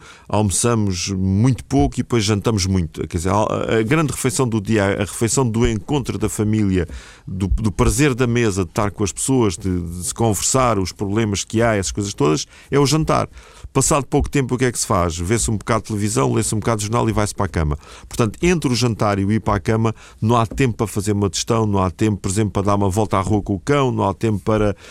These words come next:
eh, digerir, para ir para a cama já com a digestão bem feita. E então isto como consequência tem que a pessoa vai para a cama com o estômago cheio,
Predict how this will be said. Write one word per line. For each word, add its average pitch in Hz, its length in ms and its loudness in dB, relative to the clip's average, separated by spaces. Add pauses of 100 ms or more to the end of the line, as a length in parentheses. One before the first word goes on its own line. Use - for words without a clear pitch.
(200)
eh, 107 200 0
digerir, 123 600 2
para 127 140 0
ir 143 180 4
para 120 140 0
a 113 40 -2
cama 113 260 0
já 98 180 0
com - 140 -4
a - 20 2
digestão 98 300 -2
bem 92 200 0
feita. 101 400 -2 (320)
E 110 80 2
então 110 180 2
isto 123 180 2
como 117 220 0
consequência 107 640 0
tem 82 320 0 (380)
que 104 100 0
a 87 40 0
pessoa 117 240 2
vai 117 200 2
para 107 160 -2
a 101 40 0
cama 90 380 0
com 95 200 -2
o 87 40 -2
estômago 85 420 0
cheio, 147 520 2